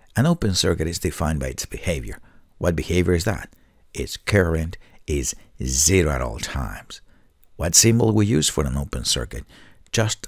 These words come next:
a hole in the branch where we put the open circuit, like that. The current is zero,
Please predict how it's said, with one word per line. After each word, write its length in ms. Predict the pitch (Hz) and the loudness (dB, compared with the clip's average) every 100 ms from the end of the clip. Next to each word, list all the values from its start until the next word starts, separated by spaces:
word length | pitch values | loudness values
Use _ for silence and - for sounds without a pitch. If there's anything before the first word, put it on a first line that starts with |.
| - | -6
a 100 | 73 | -6
hole 600 | - - 80 92 73 60 - | -4 -4 2 4 2 0 0
in 100 | 87 | 0
the 100 | 82 | 0
branch 380 | 67 67 - - | -2 -8 -8 -6
where 140 | 65 | -6
we 160 | 62 69 | -6 -6
put 220 | - 73 | -6 -4
the 80 | 67 | -6
open 260 | 60 76 | -4 -6
circuit, 380 | 69 117 110 78 | 0 0 0 -2
like 180 | 65 73 | -6 -2
that. 380 | 110 85 - - - - - _ - | -2 -4 -10 -18 -20 -20 -20 _ -10
The 80 | |
current 360 | - - 58 - | -8 -6 -8 -6
is 220 | 76 65 | -6 -2
zero, 340 | 73 110 151 | 2 2 2